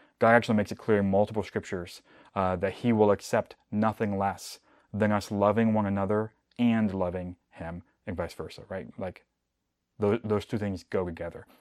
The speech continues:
Even Jesus talked about that when he was asked what was the greatest commandment for people to follow, right?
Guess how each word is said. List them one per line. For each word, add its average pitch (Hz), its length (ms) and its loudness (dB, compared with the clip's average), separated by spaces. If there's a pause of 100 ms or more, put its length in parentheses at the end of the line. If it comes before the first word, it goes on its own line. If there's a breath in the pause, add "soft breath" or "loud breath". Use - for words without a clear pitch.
Even 104 280 0
Jesus 98 300 -2
talked 101 260 -2
about 95 240 -4
that 98 260 -6 (200 loud breath)
when 104 120 -2
he 104 40 0
was 98 180 0
asked 95 240 -2
what 104 100 0
was 95 120 -4
the 98 100 -2
greatest 92 480 -6
commandment 87 540 -12 (160 soft breath)
for - 120 -6
people 98 220 -6
to 87 60 -6
follow, 78 400 -12 (300)
right? 85 180 -12